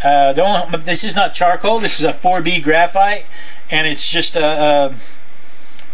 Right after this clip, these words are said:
Pacific Arc H thirteen oh four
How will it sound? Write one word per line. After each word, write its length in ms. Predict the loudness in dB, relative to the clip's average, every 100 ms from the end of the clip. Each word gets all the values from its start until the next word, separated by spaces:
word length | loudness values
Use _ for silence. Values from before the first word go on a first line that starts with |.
| -2 -2
Pacific 480 | 0 0 0 0
Arc 400 | 2 2 0 -2 -2
H 240 | 0 0 0
thirteen 360 | -2 -2 -2
oh 120 | -2
four 440 | -2 0 0 0